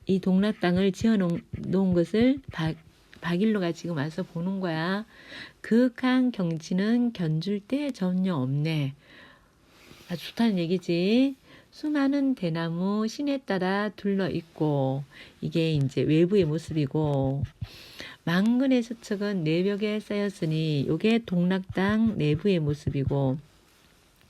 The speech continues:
"안쪽엔", 안-, 아니, 안쪽이래. "왼쪽엔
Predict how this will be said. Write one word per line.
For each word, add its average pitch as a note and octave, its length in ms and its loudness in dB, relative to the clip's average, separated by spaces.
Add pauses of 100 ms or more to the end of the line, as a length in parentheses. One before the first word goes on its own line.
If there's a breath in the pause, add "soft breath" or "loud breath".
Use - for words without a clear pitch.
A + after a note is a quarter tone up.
(520 loud breath)
"안쪽엔", A3+ 960 0 (200)
안-, A3+ 260 0
아니, C3+ 320 -2 (180)
안쪽이래. C#3+ 520 -4 (340 loud breath)
"왼쪽엔 G#3+ 960 0